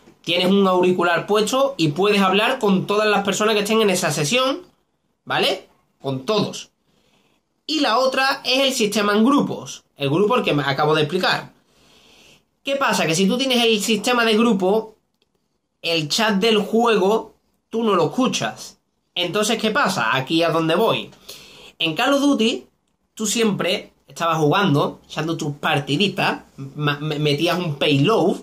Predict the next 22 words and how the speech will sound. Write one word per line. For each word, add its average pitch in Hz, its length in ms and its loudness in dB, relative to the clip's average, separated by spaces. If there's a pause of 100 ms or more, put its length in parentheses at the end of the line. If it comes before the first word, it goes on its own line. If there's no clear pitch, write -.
un, 156 340 -8
un 147 200 -2
Harrier, 190 520 0 (160)
un 156 140 0
helicóptero, 170 560 0
un 185 180 2
Predator, 170 720 0 (280)
lo 302 200 0
que - 120 0
sea, 240 260 0
una 208 180 2
bomba 196 260 4
nuclear, 185 640 0 (260)
matabas 170 440 0
a 156 120 2
gente, 175 460 0 (280)
y 320 100 -2
se 320 120 0
escuchaba 247 400 0
a - 20 2
lo 240 80 0
mejor 240 340 0